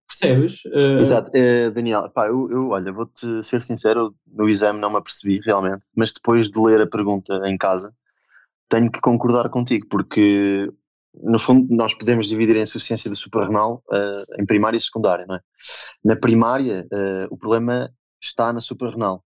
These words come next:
Speaker 2: Portanto, a C T H encontra-se normal e existe uma, uma, uma atrofia, eh, de todas as camadas da suprarrenal,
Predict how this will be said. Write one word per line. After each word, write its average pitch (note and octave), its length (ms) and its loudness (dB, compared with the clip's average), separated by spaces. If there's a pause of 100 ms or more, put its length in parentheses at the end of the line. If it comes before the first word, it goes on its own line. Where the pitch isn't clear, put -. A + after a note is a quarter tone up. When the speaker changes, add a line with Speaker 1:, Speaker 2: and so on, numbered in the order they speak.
(120)
Speaker 2:
Portanto, G2 180 -6
a - 40 -2
C G#2+ 140 -6
T G#2+ 140 0
H G#2 180 4
encontra-se G#2+ 360 -6
normal G#2 380 0
e A2+ 60 -4
existe A2 400 -4
uma, G2 500 -2
uma, F#2+ 380 -4
uma C3 160 -4
atrofia, A2+ 560 0 (480)
eh, A2 160 6
de G#2 100 0
todas B2 260 2
as A#2+ 80 0
camadas A#2 400 0
da A#2 80 -6
suprarrenal, G#2+ 600 -6